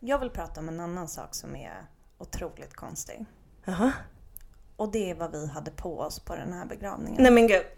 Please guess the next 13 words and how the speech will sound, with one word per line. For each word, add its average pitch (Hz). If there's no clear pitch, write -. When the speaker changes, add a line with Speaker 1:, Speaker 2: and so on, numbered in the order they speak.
Speaker 2:
Åh, 262
nej. 214
Speaker 1:
Alltså, 269
inför 262
begravningen 165
så 180
hamnade 180
ju 185
vi 170
i 180
någon 175
stor 196
besatthet -